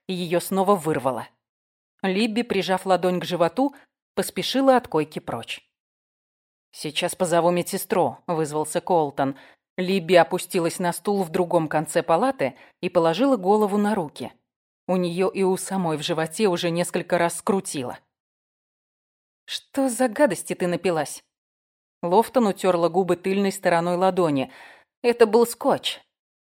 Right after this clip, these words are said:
Папа станет рвать и метать, когда узнает, что я уничтожила его бутылку Джонни Уолкер Блю.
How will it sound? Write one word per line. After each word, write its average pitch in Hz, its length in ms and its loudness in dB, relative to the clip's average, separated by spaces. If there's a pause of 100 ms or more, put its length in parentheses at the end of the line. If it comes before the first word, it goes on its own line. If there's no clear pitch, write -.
Папа 226 260 2
станет 214 400 2
рвать 220 320 4
и 240 60 4
метать, 220 400 4
когда 190 300 6
узнает, 190 360 2
что - 160 0
я 190 220 4
уничтожила 196 600 4
его 190 280 4
бутылку 202 500 2
Джонни 202 480 4
Уолкер 202 440 4
Блю. 165 340 0